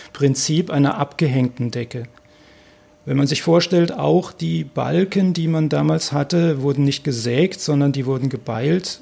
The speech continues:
und die hatten mit Sicherheit keine glatten Kanten oder sonst wie was, wo man da was hätte rannageln können. Nein, die haben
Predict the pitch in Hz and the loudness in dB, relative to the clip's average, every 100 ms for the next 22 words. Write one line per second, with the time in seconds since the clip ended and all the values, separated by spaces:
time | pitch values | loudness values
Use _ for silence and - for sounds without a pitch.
0 | 226 135 123 - - - - 120 135 160 | -6 -4 -4 -8 -14 -14 -6 -4 -2 2
1 | 143 135 151 - 147 147 - 151 147 156 | 2 0 -2 0 2 0 -2 -2 2 2
2 | 151 143 - - - 127 - 143 - 151 | 2 0 -6 -14 -8 -6 -2 -2 0 0
3 | 165 170 160 139 131 123 135 - 170 147 | 2 2 2 2 0 0 -2 0 0 2
4 | 151 - - - - _ 143 139 139 135 | 0 -2 -14 -20 -20 _ 0 2 4 2
5 | 135 135 131 147 135 139 123 170 151 131 | 0 0 -2 -2 0 -2 0 2 2 2
6 | 135 135 131 143 135 147 131 160 156 139 | 2 0 0 0 0 0 2 0 2 0
7 | 143 160 | 0 0